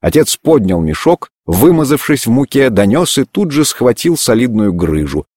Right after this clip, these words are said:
Это была первая в жизни болезнь или повреждение, если не считать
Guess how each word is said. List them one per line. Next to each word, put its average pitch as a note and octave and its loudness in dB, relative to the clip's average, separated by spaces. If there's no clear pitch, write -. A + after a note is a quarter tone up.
Это G#2+ 0
была A#2+ 4
первая C#3 2
в A#2 -4
жизни B2+ 0
болезнь A#2+ 2
или F2+ -2
повреждение, F#2+ -2
если E2+ -2
не F2+ 0
считать - -2